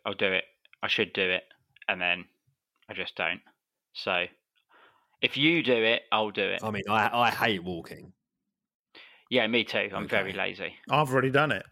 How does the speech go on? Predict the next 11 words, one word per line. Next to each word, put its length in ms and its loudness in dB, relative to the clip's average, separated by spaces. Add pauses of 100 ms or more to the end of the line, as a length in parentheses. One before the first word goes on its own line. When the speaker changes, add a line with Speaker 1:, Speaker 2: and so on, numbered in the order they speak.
Speaker 3:
So 160 0
you 220 0
two, 280 -2 (240)
you 180 0
two, 360 -6 (420)
you 240 0
two 260 2
owe 120 4
me 120 0
one. 300 -4
So. 320 -6